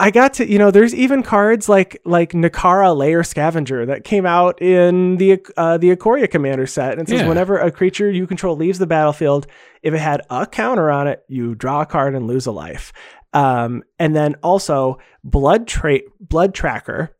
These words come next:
Speaker 1: which is a vampire that had, I believe, initially come out with the Commander eighteen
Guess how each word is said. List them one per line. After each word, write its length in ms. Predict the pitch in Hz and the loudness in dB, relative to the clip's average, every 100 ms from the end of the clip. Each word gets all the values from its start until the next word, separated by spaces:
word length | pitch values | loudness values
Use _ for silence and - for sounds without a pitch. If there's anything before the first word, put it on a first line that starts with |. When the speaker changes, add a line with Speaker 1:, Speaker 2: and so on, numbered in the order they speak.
| _ - | _ -4
Speaker 1:
which 280 | 160 151 | -2 -2
is 160 | 160 139 | -2 -2
a 80 | 135 | 0
vampire 640 | 160 165 165 180 175 170 | 2 2 2 4 6 6
that 180 | 160 151 | 4 0
had, 240 | 160 156 | 0 0
I 180 | - 165 | 0 -2
believe, 640 | 156 165 160 185 262 311 262 | 0 -2 -2 -2 0 -2 -2
initially 680 | 190 190 185 208 - 233 226 | -2 2 2 2 0 -2 -4
come 320 | 226 214 185 | -4 -6 -4
out 440 | 147 165 170 - - - - - | -2 0 0 -2 -10 -20 -16 -2
with 280 | 170 165 - | 0 0 0
the 180 | 165 156 | 0 0
Commander 600 | - 156 160 160 160 - | -4 -2 0 2 0 0
eighteen 1000 | 151 151 _ - - 151 160 170 180 | -4 -4 _ -16 -4 0 2 2 2